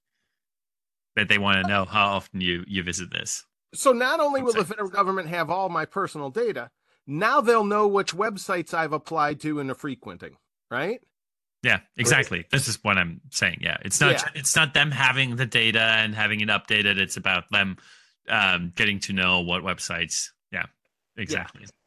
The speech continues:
Speaker 1: No, I don't like
Speaker 2: Exactly.
Speaker 1: that either. I don't like
Speaker 2: And
Speaker 1: that either.
Speaker 2: and I think this is very much in the mold of what both the U K and France have done very recently, where they've,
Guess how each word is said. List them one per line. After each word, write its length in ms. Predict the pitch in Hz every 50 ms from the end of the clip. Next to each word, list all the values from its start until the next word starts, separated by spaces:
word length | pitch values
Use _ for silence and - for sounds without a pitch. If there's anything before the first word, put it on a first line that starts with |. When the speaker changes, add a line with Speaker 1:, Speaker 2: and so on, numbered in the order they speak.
| _ _ -
Speaker 1:
No, 140 | - 160
I 100 | - 127
don't 160 | - - 135 123
like 180 | 127 117 107 -
Speaker 2:
Exactly. 80 | 98
Speaker 1:
that 100 | 95 87
either. 320 | 92 87 82 80 85 87 - _
I 120 | - 110 104
don't 140 | 98 95
like 120 | 98 95 98 95
Speaker 2:
And 20 | 90 87 87
Speaker 1:
that 40 | 90
either. 200 | 85 85 90 - _ _ _ _ _ _ -
Speaker 2:
and 160 | 208 202 214
I 80 | 208 214
think 640 | 208 - - 320 330 320 269 226 208 208 208 - -
this 400 | 180 156 151 214 233 220 - -
is 220 | 220 208 202 175 156
very 320 | 156 185 185 196 202 196
much 240 | 190 185 175 - -
in 140 | 175 165 160
the 80 | 156
mold 580 | 151 156 170 185 190 190 180 175 165 156 139 - - -
of 220 | - 143 147 123 123
what 260 | 135 147 143 127 117
both 200 | 143 143 143 -
the 100 | - 143
U 200 | 135 147 160 160
K 260 | - - 156 151 139
and 120 | 135 127
France 580 | - - - - 156 165 175 160 143 - - -
have 280 | - 131 123 117 110 104
done 400 | 131 123 120 113 113 110 110 - -
very 320 | 117 123 120 117 117 113
recently, 640 | 107 117 120 120 - - 101 - _ - 95 80 - _ _ _ _ _ -
where 180 | 127 139 135
they've, 460 | 123 120 147 151 160 156 156 139 120